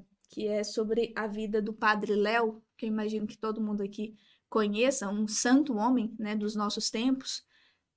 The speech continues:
Tantas vezes eu escuto as pessoas dizerem, né, "Nossa, eu queria tanto ter conhecido o Padre Léo, nossa, eu queria tanto ter participado de uma pregação,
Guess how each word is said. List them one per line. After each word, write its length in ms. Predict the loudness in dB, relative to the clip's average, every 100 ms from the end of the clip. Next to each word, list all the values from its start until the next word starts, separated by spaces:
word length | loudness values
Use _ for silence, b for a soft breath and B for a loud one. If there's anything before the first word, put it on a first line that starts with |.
| 8
Tantas 340 | 8 8 4
vezes 260 | 4 6 6
eu 100 | 4
escuto 380 | 2 -6 -4
as 80 | -2
pessoas 380 | -2 0 0 0
dizerem, 440 | -2 -2 -2 -2
né, 240 | -4 -4 -10 B B _
"Nossa, 320 | 4 4 4
eu 20 |
queria 260 | 0 2 2
tanto 320 | 2 0 0
ter 160 | 0 2
conhecido 480 | 0 0 -2 -2
o 40 | -2
Padre 300 | -2 -2 -2
Léo, 300 | -2 -2 -4
nossa, 300 | -2 -2 -4
eu 60 |
queria 260 | -4 -2 -2
tanto 340 | -2 -4 -4
ter 120 | -6 -4
participado 640 | -4 -4 -6 -2 -2 -2
de 160 | -2 -2
uma 240 | -2 -4
pregação, 880 | -4 -4 -4 -4 -4 -4 -2 -4